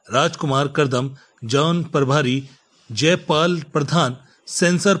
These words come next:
पाल प्रेमी, मनोज भारती, गांव जलालपुर के प्रधान एडवोकेट लोकेश, उपरोक्त सभी पदाधिकारियों व नगर के जिम्मेदार साथियों की सहमति से एडवोकेट इमरान को पुनः नगर अध्यक्ष मुरादनगर नियुक्त किया गया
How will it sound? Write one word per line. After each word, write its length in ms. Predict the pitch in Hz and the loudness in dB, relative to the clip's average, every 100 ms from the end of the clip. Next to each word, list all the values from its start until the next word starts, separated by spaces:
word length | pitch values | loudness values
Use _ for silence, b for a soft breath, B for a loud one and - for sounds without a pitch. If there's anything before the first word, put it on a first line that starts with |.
| 170 | 0
पाल 240 | 139 143 147 B _ _ _ - | 0 0 -4 B _ _ _ 0
प्रेमी, 400 | 151 127 131 139 135 - | 0 2 -2 -4 -10 -8
मनोज 680 | 123 131 139 139 147 127 131 - | -4 0 2 2 2 0 -6 -8
भारती, 460 | 127 143 123 117 113 - _ 117 | -2 0 0 -4 -4 -10 _ -10
गांव 260 | 117 135 | -4 -2
जलालपुर 460 | 117 123 120 113 143 | -2 0 0 0 -2
के 120 | 135 | 0
प्रधान 400 | 135 120 131 139 156 | -2 -2 0 -2 -2
एडवोकेट 500 | 123 120 120 127 127 | -4 -4 -2 -2 -2
लोकेश, 460 | 160 131 151 131 - b b b b | -2 -2 0 0 -2 b b b b
उपरोक्त 420 | 131 131 180 185 - | -6 0 2 2 -2
सभी 340 | - 143 180 | -2 0 0
पदाधिकारियों 680 | 185 160 147 143 143 147 160 | 2 2 2 0 2 2 2
व 60 | 147 | 2
नगर 260 | 135 139 147 | 2 0 0
के 240 | 135 147 | 0 0
जिम्मेदार 560 | 110 123 127 127 135 147 | -2 -4 -4 0 0 0
साथियों 460 | - 123 123 151 | -2 -4 -2 -4
की 240 | 147 127 120 B B B | -2 -4 -4 B B B
सहमति 440 | - 180 175 180 196 | -2 0 2 2 0
से 200 | - 175 185 | 2 0 0
एडवोकेट 640 | 139 131 151 - 147 156 - | -2 -2 -2 0 -2 -2 -4
इमरान 420 | 135 123 120 139 147 | -6 -2 0 0 -2
को 240 | 139 131 143 | 0 0 -2
पुनः 360 | - 151 135 131 b b b _ | -2 0 0 -2 b b b _
नगर 580 | 117 135 151 156 185 180 143 | -6 -2 0 2 0 0 -2
अध्यक्ष 460 | 120 151 160 - | -2 0 0 -2
मुरादनगर 560 | 131 127 127 120 117 123 | -2 0 0 -2 -2 -2
नियुक्त 280 | 131 135 - | -2 -4 -2
किया 160 | 135 | -2
गया 220 | 120 123 | 2 0